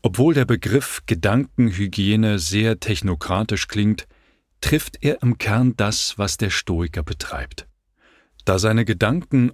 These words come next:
alles sind, was er wirklich selbst kontrollieren kann, liegt es an ihm, immer darauf zu achten, welche Gedanken er denkt, welchen er nachfolgt und welche er weiterziehen lässt.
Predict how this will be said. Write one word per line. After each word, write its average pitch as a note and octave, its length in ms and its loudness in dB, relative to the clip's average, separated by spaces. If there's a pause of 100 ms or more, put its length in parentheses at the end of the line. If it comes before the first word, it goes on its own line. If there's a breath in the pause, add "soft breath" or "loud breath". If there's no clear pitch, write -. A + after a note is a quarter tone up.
alles C#3+ 380 0
sind, D3 340 -2
was A2 180 2
er F#2 220 -2
wirklich A2 480 -2
selbst - 360 -2
kontrollieren A2 680 0
kann, G#2 320 0 (500 soft breath)
liegt A#2+ 360 0
es - 200 -2
an C3 240 0
ihm, G2+ 360 0 (260)
immer C#3+ 300 2
darauf G#2 400 0
zu - 200 -6
achten, A#2 600 0
welche A#2+ 440 0
Gedanken G#2 580 0
er F2+ 120 0
denkt, B2+ 440 0 (420 soft breath)
welchen A2+ 420 2
er F2+ 100 0
nachfolgt G#2+ 840 -2 (120)
und D#3+ 360 -2
welche A#2 360 -2
er A2+ 300 -4
weiterziehen D#2+ 640 -4
lässt. - 380 -10